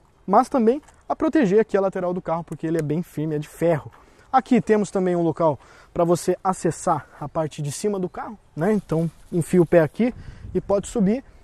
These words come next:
E aqui a gente tem uma cesta, né, que ajuda bastante, inclusive quando eu vim pra cá do aeroporto, jogamos a minha mala aqui em cima, porque o espaço no porta-malas não é muito grande, então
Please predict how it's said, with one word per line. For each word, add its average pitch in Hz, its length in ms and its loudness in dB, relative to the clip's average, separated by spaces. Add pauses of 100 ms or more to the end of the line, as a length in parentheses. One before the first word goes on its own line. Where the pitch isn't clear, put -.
(100)
E 247 80 -6
aqui 208 160 -6
a 208 80 -2
gente 208 200 -8
tem 185 100 -8
uma 202 180 -8
cesta, 196 560 -6 (400)
né, 151 320 -8 (100)
que 151 300 -4
ajuda 185 320 -2
bastante, 190 520 -4
inclusive 165 380 -4
quando 185 160 -6
eu 165 80 -2
vim 175 120 -2
pra 151 160 -6
cá 170 220 -6 (400)
do 185 100 4
aeroporto, 202 580 2 (300)
jogamos 160 560 -6 (300)
a - 80 -10
minha 170 180 0
mala 165 260 -2
aqui 175 140 -8
em 170 40 -6
cima, 262 320 -6
porque 214 240 -4
o 220 60 0
espaço 208 380 -8
no 202 80 -4
porta-malas 180 560 -6
não 220 300 -4
é 220 40 -2
muito 214 280 -4
grande, 190 320 0
então 180 300 -8